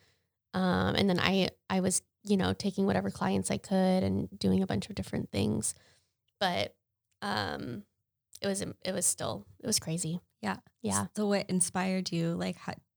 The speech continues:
Speaker 2: is this something you always had on your heart to write a Bible study, or did you, it just sort of happen?
Speaker 1: Yeah,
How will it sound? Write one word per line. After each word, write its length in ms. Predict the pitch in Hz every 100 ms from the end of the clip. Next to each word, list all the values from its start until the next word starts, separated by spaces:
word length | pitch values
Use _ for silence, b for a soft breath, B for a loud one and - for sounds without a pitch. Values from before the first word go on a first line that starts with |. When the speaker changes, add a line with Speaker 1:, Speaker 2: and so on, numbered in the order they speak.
| -
Speaker 2:
is 100 | 180
this 120 | 180
something 260 | - 180 170
you 140 | 165
always 240 | 170 165 170
had 160 | 170
on 100 | 156
your 100 | 156
heart 220 | 180 247 240
to 100 | 185
write 160 | 202
a 40 | 226
Bible 240 | 220 220
study, 380 | - 226 226 226
or 200 | 185 180
did 160 | 170
you, 420 | 170 160 160 165 - -
it 80 | 160
just 140 | 147
sort 160 | - -
of 60 |
happen? 280 | - - 415
Speaker 1:
Yeah, 200 | 339 220